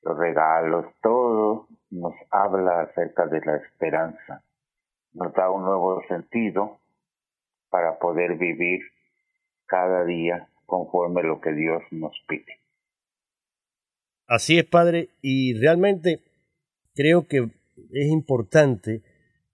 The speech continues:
Speaker 2: que entendamos de qué se trata cuando hablamos de esperanza, porque muchas veces los hombres, padre Roberto, ponemos nuestra esperanza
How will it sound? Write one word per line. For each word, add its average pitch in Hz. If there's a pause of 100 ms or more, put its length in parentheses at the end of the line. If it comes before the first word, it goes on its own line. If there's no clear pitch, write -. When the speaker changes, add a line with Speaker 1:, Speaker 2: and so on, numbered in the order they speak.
(160)
Speaker 2:
que 113 (100)
entendamos 120 (540)
de 110
qué 165
se -
trata 117 (300)
cuando 107
hablamos 117
de 123
esperanza, 127 (100)
porque 107 (420)
muchas 175
veces 185
los 131
hombres, 135
padre 127
Roberto, 117 (880)
ponemos 160 (720)
nuestra 107
esperanza 113